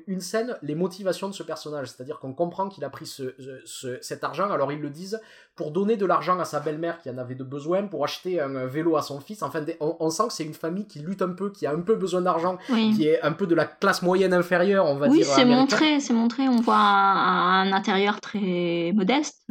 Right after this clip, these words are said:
Speaker 2: on, par
Speaker 1: Et
Speaker 2: exemple,
Speaker 1: d'ailleurs,
Speaker 2: du,
Speaker 1: c'est
Speaker 2: du
Speaker 1: génial
Speaker 2: grand
Speaker 1: qu'il
Speaker 2: manoir
Speaker 1: fait,
Speaker 2: bo-, bostonien
Speaker 1: voilà,
Speaker 2: de
Speaker 1: qui, il y a, il y a, il y a un contraste qui est fait dans les décors, et c'est pour ça que je disais que je,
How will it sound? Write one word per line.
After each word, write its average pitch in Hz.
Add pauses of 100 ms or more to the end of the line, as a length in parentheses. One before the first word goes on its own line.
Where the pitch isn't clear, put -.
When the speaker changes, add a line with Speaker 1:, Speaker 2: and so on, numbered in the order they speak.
(100)
Speaker 2:
on, 185
par 185
Speaker 1:
Et -
Speaker 2:
exemple, 175
Speaker 1:
d'ailleurs, 185
Speaker 2:
du, 185
Speaker 1:
c'est 196
Speaker 2:
du -
Speaker 1:
génial 175
Speaker 2:
grand 226
Speaker 1:
qu'il 233
Speaker 2:
manoir 220
Speaker 1:
fait, 196
Speaker 2:
bo-, 185
bostonien 190
Speaker 1:
voilà, 139
Speaker 2:
de 127
Speaker 1:
qui, 185 (200)
il 143
y -
a, 147
il 143
y 143
a, -
il 135
y 147
a 143
un 135
contraste 170
qui -
est 127
fait 151
dans 127
les 127
décors, 143
et 120
c'est 120
pour 131
ça 156
que 143
je 113
disais 127
que 131
je, 120